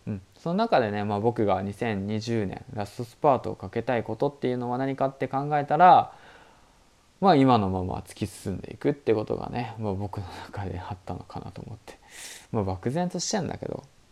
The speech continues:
うん。まあ、それが答えかなって思いました。なんでかなと思って振り返ってみると、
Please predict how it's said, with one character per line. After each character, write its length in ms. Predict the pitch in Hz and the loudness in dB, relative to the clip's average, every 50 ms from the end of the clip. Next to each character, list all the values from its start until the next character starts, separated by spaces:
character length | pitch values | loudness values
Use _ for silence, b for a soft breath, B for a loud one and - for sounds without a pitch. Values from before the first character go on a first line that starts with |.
| _ _ _ _ _ _ _ _ _ _ _ _ _ _ _ _ _ _ _ _ _ _ - - | _ _ _ _ _ _ _ _ _ _ _ _ _ _ _ _ _ _ _ _ _ _ -12 -10
う 40 | 101 | -10
ん。 140 | 98 - - - _ _ _ _ _ _ _ | -10 -10 -14 -18 _ _ _ _ _ _ _
ま 120 | - 101 98 | -12 -12 -10
あ、 40 | |
そ 120 | - - 92 | -8 -6 -6
れ 120 | 98 104 | -4 -4
が 100 | 113 117 | -6 -6
答 300 | 113 - 110 - 131 120 | -6 -8 -6 -4 -4 -4
え 60 | 107 | -4
か 120 | - - - | -6 -8 -10
な 140 | 104 98 101 | -10 -12 -12
っ 40 | |
て 120 | - - 104 | -12 -12 -8
思 140 | 101 104 101 | -8 -6 -6
い 20 | |
ま 140 | 107 113 117 | -6 -6 -6
し 80 | - | -6
た。 120 | - - - - _ _ _ _ _ _ B B B B B B B B B B | -6 -6 -6 -8 _ _ _ _ _ _ B B B B B B B B B B
な 120 | - 180 190 | 2 2 4
ん 20 | |
で 100 | 190 170 | 4 2
か 120 | - 147 143 | 2 2 2
な 200 | 147 151 151 151 | 4 2 2 2
と 100 | - 135 | 0 -2
思 120 | 120 120 | -4 -4
っ 60 | 117 - | -6 -6
て 100 | - 107 | -8 -6
振 100 | 110 104 | -4 -4
り 100 | 107 - | -4 -2
返 160 | 127 123 117 | -2 -4 -4
っ 20 | |
て 140 | - - 101 | -4 -6 -6
み 100 | 101 95 | -4 -4
る 80 | 92 90 | -6 -2
と、 400 | - 117 117 113 101 - - | 2 4 4 4 4 2 -4